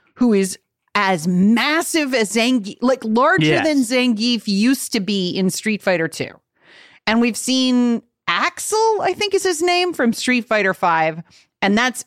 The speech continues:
Speaker 1: that's it. There's a, sort of a realistic plastic action figure style, not the two D sprite animation that I was secretly hoping for. But the logo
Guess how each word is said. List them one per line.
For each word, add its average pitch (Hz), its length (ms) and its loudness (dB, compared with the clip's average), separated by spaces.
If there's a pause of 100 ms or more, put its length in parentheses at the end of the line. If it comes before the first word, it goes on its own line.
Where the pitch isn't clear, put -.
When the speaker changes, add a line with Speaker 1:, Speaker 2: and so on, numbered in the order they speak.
Speaker 1:
that's 214 280 -2
it. 160 140 -2
There's 160 200 -4
a, 170 140 -2
sort 226 220 -2
of 202 60 -2
a 196 80 0
realistic 226 1120 0 (720)
plastic 226 640 0
action 190 380 -2
figure 180 500 0
style, 175 600 0
not 202 340 -2
the 214 260 2 (320)
two 262 240 2
D 254 220 0
sprite 240 360 0
animation 233 600 0
that 214 140 0
I 202 80 2
was 208 160 0
secretly 214 540 -2
hoping 190 360 0
for. 170 400 0 (720)
But 285 160 0
the 277 100 0
logo 262 880 2